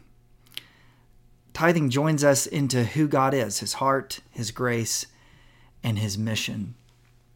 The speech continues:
So we begin with the reality that tithing joins us to the heart of God. The book of Malachi holds profound meaning for our understanding of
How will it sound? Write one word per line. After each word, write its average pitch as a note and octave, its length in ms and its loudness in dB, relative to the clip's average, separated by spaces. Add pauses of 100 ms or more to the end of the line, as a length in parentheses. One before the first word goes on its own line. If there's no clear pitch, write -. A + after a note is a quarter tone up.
(400)
So - 180 -10
we D3+ 60 -2
begin D3+ 400 6
with B2+ 320 4 (480)
the D3+ 80 0
reality C#3+ 480 10
that C3 180 0
tithing D3 480 4
joins C3 320 2
us B2+ 220 2
to - 120 -4
the A#2 120 -2
heart - 480 -2 (120)
of A2+ 200 -2
God. A2 360 0 (760)
The - 60 -8
book F3 200 6
of D3+ 100 6
Malachi D3+ 500 8
holds C3+ 260 2
profound C3+ 680 2
meaning C3+ 460 2
for B2 420 0
our B2+ 180 -2
understanding C3 640 0
of A#2 360 -2